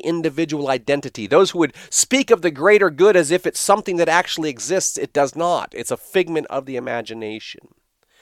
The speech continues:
This is how we gain insight into the problems and the solutions here, friends.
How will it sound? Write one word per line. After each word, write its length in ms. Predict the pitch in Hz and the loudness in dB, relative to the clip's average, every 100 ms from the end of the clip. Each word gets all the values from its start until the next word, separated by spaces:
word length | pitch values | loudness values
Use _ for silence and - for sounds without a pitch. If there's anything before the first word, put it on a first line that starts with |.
| _ _ _ | _ _ _
This 380 | 110 202 262 - | 4 6 6 2
is 260 | 180 190 156 | 2 2 4
how 460 | 165 175 165 156 - - | 4 6 8 6 2 -2
we 120 | 147 | 0
gain 280 | 151 202 202 | 4 6 6
insight 480 | 214 202 - 170 151 | 4 2 4 4 4
into 180 | 151 147 | 0 -2
the 80 | 139 | -4
problems 480 | - 156 143 135 | 2 2 4 0
and 220 | - 143 135 | -2 -4 -4
the 40 | |
solutions 580 | - 120 117 110 104 107 | -6 -6 -6 -8 -10 -8
here, 120 | 110 | -8
friends. 340 | - 117 110 | -4 -4 -4